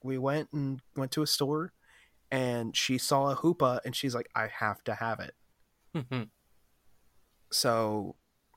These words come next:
Speaker 1: I mean, it, so it may have started with us watching it together, but she kind of cultivated her interest herself.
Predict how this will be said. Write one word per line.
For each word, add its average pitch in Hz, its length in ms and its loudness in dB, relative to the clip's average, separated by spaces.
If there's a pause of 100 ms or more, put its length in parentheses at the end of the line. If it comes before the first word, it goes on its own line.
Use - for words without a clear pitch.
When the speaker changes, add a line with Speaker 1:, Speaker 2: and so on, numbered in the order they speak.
(180)
Speaker 1:
I 127 60 0
mean, 117 280 0 (100)
it, 135 220 0 (340)
so - 200 8
it 131 100 6
may 156 160 8
have 175 120 4
started 160 520 6
with - 360 0 (1160)
us 135 260 4
watching 135 340 4
it 117 100 -2
together, 117 440 2
but 107 340 -2
she 131 380 2
kind 120 320 -2
of 110 200 -8
cultivated 113 680 0
her 110 200 -2
interest 104 400 -6
herself. - 640 -8